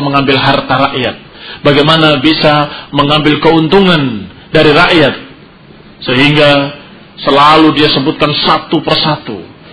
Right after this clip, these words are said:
Sebentar pungutan ini, besok pungutan lain lagi, lusa pungutan lain lagi, terus. Yang dipikirkan adalah bagaimana caranya mengambil harta dari rakyat, bagaimana bisa memperkaya dirinya.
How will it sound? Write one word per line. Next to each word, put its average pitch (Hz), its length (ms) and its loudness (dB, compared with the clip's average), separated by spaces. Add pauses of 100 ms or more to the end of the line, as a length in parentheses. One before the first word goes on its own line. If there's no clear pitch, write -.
(120)
Sebentar 156 800 0
pungutan 147 480 0
ini, 143 480 -2 (400)
besok 156 400 0
pungutan 156 320 2
lain 170 320 2
lagi, 147 400 0 (240)
lusa 180 320 2
pungutan 175 400 0
lain 175 240 2
lagi, 156 240 2
terus. 262 320 0 (640)
Yang 185 240 0
dipikirkan 214 320 0
adalah 247 320 2
bagaimana 214 480 2
caranya 208 320 2
mengambil 202 480 0
harta 180 240 0
dari 190 160 2
rakyat, 175 360 2 (760)
bagaimana 175 400 2
bisa 220 240 0
memperkaya 165 480 2
dirinya. 147 560 0